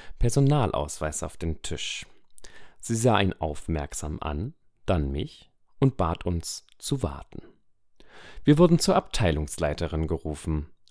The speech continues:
Sie betrachtete uns eher wohlwollend, wir redeten sachlich und freundlich.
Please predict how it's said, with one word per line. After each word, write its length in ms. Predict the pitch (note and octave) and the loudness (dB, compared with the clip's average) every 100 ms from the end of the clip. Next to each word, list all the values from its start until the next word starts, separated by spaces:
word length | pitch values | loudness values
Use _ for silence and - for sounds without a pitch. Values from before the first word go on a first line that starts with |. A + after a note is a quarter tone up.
| _ | _
Sie 200 | A2 C3+ | 0 6
betrachtete 680 | - - D2+ - - - - | 6 6 -4 -4 -6 -4 0
uns 400 | C#3+ F#3 - - - _ _ - | 2 0 -2 -14 -14 _ _ 2
eher 360 | E3+ F2 D2 | 4 4 0
wohlwollend, 800 | D2+ D2+ D#2+ E2+ G2 C#3+ A3 - - | -2 -2 0 2 2 0 -2 -6 -6
wir 160 | C#3+ D3 | -2 2
redeten 320 | A#2 - F#2+ | 2 0 -2
sachlich 460 | G2+ C3 - - | 2 2 0 -8
und 100 | - | -6
freundlich. 760 | - - C2+ - - - - - | -6 -10 -10 -10 -14 -18 -20 -20